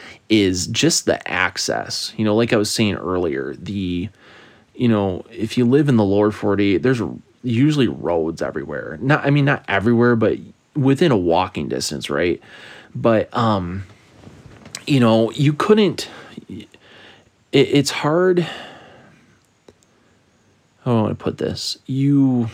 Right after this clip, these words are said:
you gotta have, it's hard to get access to stuff, you know, like, um,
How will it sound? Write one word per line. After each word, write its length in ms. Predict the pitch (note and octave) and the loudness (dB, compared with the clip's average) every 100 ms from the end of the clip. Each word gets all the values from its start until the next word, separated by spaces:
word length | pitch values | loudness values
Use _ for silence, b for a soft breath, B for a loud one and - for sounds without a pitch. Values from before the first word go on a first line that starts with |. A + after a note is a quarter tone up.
| B B B B B B _ _ _ - | B B B B B B _ _ _ -2
you 160 | A#2 | 0
gotta 300 | A2 C#3 G3 | 2 2 2
have, 800 | E3 D3 C3+ C3 B2 A2 - b b b _ _ _ _ b b b b | 2 2 2 0 0 -2 -6 b b b _ _ _ _ b b b b
it's 100 | - | 0
hard 140 | F3 | 4
to 40 | F3 | 4
get 140 | B2+ | 4
access 380 | G2+ G#2 - D2+ | 4 0 -2 -4
to 80 | - | -6
stuff, 440 | - - G1+ - - | -6 -6 -6 -10 -8
you 100 | - | -2
know, 220 | G#2+ F#2 F#2+ | 0 2 2
like, 320 | G2 F#2 G#2 | 0 0 -2
um, 340 | E2 D#2+ D2 | -2 -2 -6